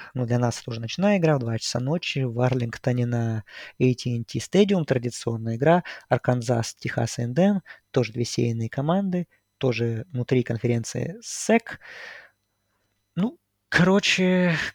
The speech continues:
что сказать по этой игре? Техас A and M, если опять будет играть так же печально в нападении, то ему будет очень сложно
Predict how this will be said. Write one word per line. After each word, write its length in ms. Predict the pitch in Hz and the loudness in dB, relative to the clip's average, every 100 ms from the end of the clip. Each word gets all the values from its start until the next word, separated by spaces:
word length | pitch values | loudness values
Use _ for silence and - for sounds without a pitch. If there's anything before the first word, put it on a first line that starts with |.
| _ | _
что 220 | - - 139 | -8 -2 -2
сказать 340 | - 120 117 | 0 0 0
по 80 | - | -4
этой 180 | 123 120 | -6 0
игре? 140 | 135 | 0
Техас 360 | - 139 185 - | 2 2 0 2
A 60 | |
and 120 | 151 | 2
M, 120 | 180 180 | 4 4
если 460 | 156 - 139 135 _ | 2 4 2 2 _
опять 340 | 143 - 143 | -6 0 0
будет 300 | 120 123 120 | 2 -2 -2
играть 300 | 127 127 127 | 2 4 4
так 160 | - 123 | 4 0
же 100 | 117 - _ | 0 -6 _
печально 420 | - - 131 117 | -4 2 2 2
в 40 | 117 | -4
нападении, 640 | 117 127 131 185 185 160 | -2 -2 2 2 4 0
то 140 | - | 0
ему 220 | 123 135 | 0 0
будет 340 | 139 120 120 - | 0 0 -2 -2
очень 260 | - - 127 | -4 -2 -4
сложно 560 | - 123 117 - - | -6 -8 -8 -8 -10